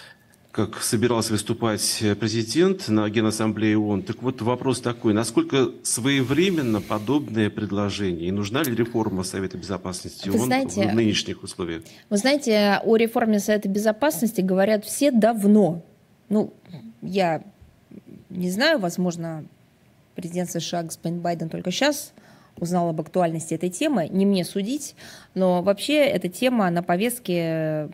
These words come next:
Speaker 2: по-моему, уже лет десять, если не больше. Вопрос в том, каким образом, а, проводить это расширение или реформу, все по-разному называют. А, мы свою позицию выстроили на этот счёт.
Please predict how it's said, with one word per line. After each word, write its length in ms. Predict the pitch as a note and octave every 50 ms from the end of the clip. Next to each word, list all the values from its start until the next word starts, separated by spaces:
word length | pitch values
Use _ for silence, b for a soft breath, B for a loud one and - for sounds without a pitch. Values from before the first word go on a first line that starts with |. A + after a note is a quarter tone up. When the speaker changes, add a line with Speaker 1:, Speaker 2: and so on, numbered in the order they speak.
| -
Speaker 2:
по-моему, 400 | - D#3+ E3+ G#3 B3 A#3+ G#3 E3+
уже 380 | D#3 D#3+ E3 F3+ G3+ G#3 F#3 D#3+
лет 280 | D#3 F3+ G3 F#3+ F3+ -
десять, 460 | - F#3+ F3+ E3 - - - - -
если 280 | - F#3+ G#3+ A3 - G3
не 120 | G3 F#3
больше. 540 | F3 E3 D#3 D3 D3 - - - - - G#3 B B B B B B B
Вопрос 520 | G3 F#3+ - B3+ D4 E4 - - - - -
в 60 | -
том, 320 | - C4 C4+ C4 A#3+ A3 - - -
каким 360 | G3 G3 - D4+ D4+ C#4+ C#4
образом, 600 | C4+ A#3 B3 A#3 A3 A3 A#3 A3+ A3 A3 G#3+ G3+ - - _ _ _ _ -
а, 420 | - F#3+ F#3+ F#3 F#3 F3+ F3+ F3+
проводить 500 | F3+ - G3+ G3 G3+ G3 F#3+ G3 F#3 -
это 140 | F#3 F#3 F#3
расширение 560 | F3+ F3+ - - G3+ F#3+ G3 F#3+ F3+ F3+ F3
или 100 | E3+ F3
реформу, 720 | F3+ F#3 E3+ - - G3 G3+ G#3+ G3 F#3 F3+ F3 E3+ E3 -
все 140 | - - F#3
по-разному 400 | F#3 F3+ F3+ F3 E3 F3 E3 E3
называют. 500 | E3 E3 E3+ F3 F3+ F#3 F3 E3+ - - B B B B B B B B B B
А, 400 | - F#3+ F#3+ F#3+ F#3+ F#3 F#3 F#3+
мы 180 | G3 G#3+ C#4+ E4+
свою 220 | - - C#4 C#4
позицию 560 | C4+ A#3 G#3+ G#3 B3 C4 B3+ - - G#3 G3 F#3
выстроили 440 | F3 G3 A3 A3 - F#3+ F3 E3
на 100 | D#3+ E3
этот 160 | E3 E3 D#3+ -
счёт. 380 | - - - - - - -